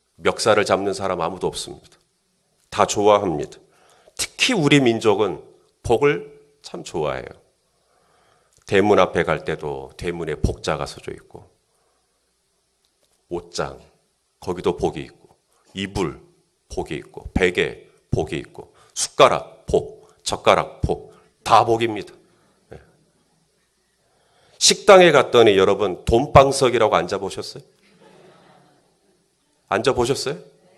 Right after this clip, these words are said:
만 원짜리? 오만 원짜리?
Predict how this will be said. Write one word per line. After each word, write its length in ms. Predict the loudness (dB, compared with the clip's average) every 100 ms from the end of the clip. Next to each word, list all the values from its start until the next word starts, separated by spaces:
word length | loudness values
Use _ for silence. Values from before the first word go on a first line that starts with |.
| _ -20 _ _ 2
만 220 | 6 8
원짜리? 440 | 6 6 4 0 -8 -20 _ _ _ _ _ _ _ _ _ _ _ _
오만 320 | 2 6 8
원짜리? 440 | 8 4 -2 -2